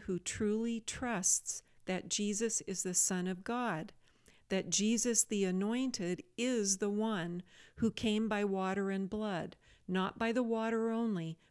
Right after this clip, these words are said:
but by the water and the blood. The Spirit of God testifies to this truth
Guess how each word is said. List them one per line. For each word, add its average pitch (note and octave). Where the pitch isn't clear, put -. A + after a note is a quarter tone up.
but -
by F3+
the F#3
water G3
and G#3+
the F#3
blood. E3
The F3
Spirit B3
of A#3
God G3
testifies F3
to F#3
this F3+
truth F#3+